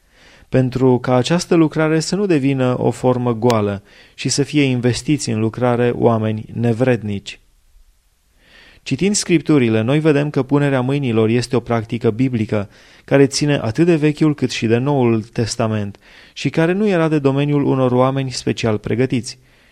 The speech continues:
ci primul care își punea mâinile peste copiii lui trebuia să fie părintele lor. Și ce minunat ar fi dacă în vremea noastră părinții ar fi învățați să-și crească copiii în frica Domnului și în momente deosebite ei să fie primii care să-și pună mâinile peste copiii lor,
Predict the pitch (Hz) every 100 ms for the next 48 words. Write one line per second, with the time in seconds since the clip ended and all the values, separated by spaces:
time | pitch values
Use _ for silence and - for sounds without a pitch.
0 | _ - 123 110 - 147 202 180 131 123
1 | 117 - 131 123 120 139 151 147 135 123
2 | - 113 - 110 123 131 135 151 170 170
3 | 170 143 139 147 - 147 147 120 107 101
4 | 107 113 131 135 - _ _ _ _ _
5 | _ _ _ _ _ _ _ - _ _
6 | _ - 127 139 139 135 147 139 113 -
7 | 110 107 113 113 131 131 123 135 - 147
8 | 117 120 143 139 131 113 110 110 107 110
9 | 127 139 - - 104 - 131 127 - 113
10 | 117 107 127 131 104 104 - 117 120 117
11 | 131 135 139 147 147 _ _ - - _
12 | - 131 143 165 196 190 170 151 139 156
13 | 156 135 143 147 139 139 131 - 143 123
14 | 107 110 110 113 110 - 123 117 120 123
15 | 120 117 117 110 117 - 110 117 117 110
16 | 107